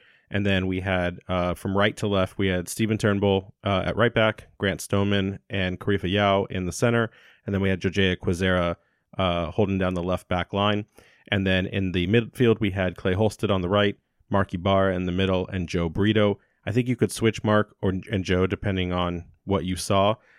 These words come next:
And then in the front three, we had Prince Sadie, which we, we know is a pretty, very much a right-sided winger.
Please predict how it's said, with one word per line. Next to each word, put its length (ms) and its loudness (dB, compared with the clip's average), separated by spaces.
And 180 0
then 120 2
in 120 0
the 60 -2
front 340 -2
three, 260 0
we 140 0
had 120 0
Prince 260 -4
Sadie, 280 2
which 260 0
we, 120 0
we 240 2
know 240 6
is 220 2
a 100 -6
pretty, 240 -2
very 260 2
much 220 0
a 60 2
right-sided 640 0
winger. 380 0